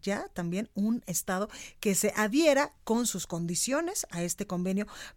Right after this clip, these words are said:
para garantizar la gratuidad en el servicio de salud a través del, eh, insabi. Y también en su cuenta de Twitter, el gobernador Enrique Alfaro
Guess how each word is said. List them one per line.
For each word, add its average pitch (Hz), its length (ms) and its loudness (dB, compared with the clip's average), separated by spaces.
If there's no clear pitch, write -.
para 214 300 4
garantizar 185 680 0
la 214 240 4
gratuidad 196 540 0
en 196 140 -2
el 180 100 0
servicio 185 460 -2
de 180 40 0
salud 208 320 0
a 180 80 -2
través 185 360 0
del, 220 640 6
eh, 180 260 2
insabi. 330 300 4
Y 196 80 0
también 196 340 -2
en 233 80 2
su 202 100 0
cuenta 220 280 0
de 190 60 0
Twitter, 208 420 0
el 180 120 0
gobernador 175 480 0
Enrique 208 280 0
Alfaro 185 340 0